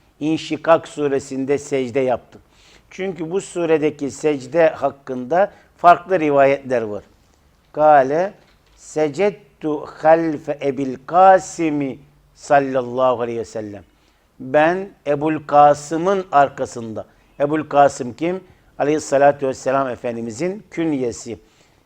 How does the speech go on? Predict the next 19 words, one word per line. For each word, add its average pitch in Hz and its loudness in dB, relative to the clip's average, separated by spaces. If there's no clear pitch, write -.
Sevgili 156 0
Peygamberimizin 135 -2
arkasında, 143 2
e, 113 -4
secde 147 -2
ettim. 190 -6
Fele 175 6
ezzalu 143 4
escudu 139 -6
biha 131 0
hatta 143 2
elkahu. 135 0
Ona 170 0
kavuşuncaya 147 -4
kadar 156 2
secde 131 -2
etmeye 123 -4
devam 139 2
ederim. 117 -6